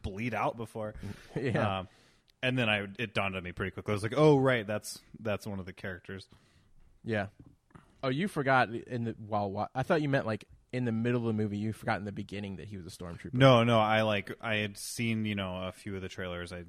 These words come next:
Speaker 1: a-, as we sort of talked about last week, I, I've,
Speaker 2: Yeah.
Speaker 1: I had been trying to stay away. Um, but I, you know, the,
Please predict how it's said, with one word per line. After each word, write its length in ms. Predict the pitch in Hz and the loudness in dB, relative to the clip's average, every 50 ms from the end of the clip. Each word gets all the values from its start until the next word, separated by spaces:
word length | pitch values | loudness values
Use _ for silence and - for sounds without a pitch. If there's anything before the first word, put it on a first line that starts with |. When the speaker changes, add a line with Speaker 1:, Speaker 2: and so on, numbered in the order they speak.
| 90 - _ _ - | -18 -20 _ _ -12
Speaker 1:
a-, 40 | - | -8
as 340 | 87 90 85 82 92 90 85 | -8 -8 -6 -6 -8 -10 -10
we 60 | 95 | -12
sort 180 | 90 - 98 95 | -10 -8 -8 -8
of 40 | 90 | -8
talked 220 | - - 90 90 | -8 -10 -12 -10
about 200 | - - 92 85 | -8 -8 -8 -8
last 260 | 71 87 95 92 - - | -8 -8 -8 -8 -8 -10
week, 160 | 98 - - | -10 -8 -6
I, 120 | 98 95 | -6 -6
I've, 240 | 95 73 95 98 98 - _ _ - | -6 -8 -10 -12 -12 -16 _ _ -8
Speaker 2:
Yeah. 140 | 110 104 | -6 -6
Speaker 1:
I 40 | 98 | -4
had 100 | 107 101 | -4 -4
been 100 | 92 104 98 | -6 -6 -4
trying 260 | - - 120 117 113 | -2 0 0 0 0
to 60 | 104 | -2
stay 220 | - - - 104 | -6 -6 -6 -6
away. 340 | 98 92 95 98 95 95 95 - - - _ _ _ _ _ _ | -6 -4 -4 -6 -6 -6 -8 -10 -16 -20 _ _ _ _ _ _
Um, 440 | - 101 98 95 92 90 90 90 90 - - | -8 -6 -6 -4 -6 -6 -8 -10 -8 -2 2
but 180 | 131 113 95 | 4 4 4
I, 80 | 95 107 | 2 0
you 200 | 110 117 117 110 | -2 -2 -4 -4
know, 140 | 92 85 87 | -6 -6 -6
the, 140 | 87 107 104 | -6 -6 -6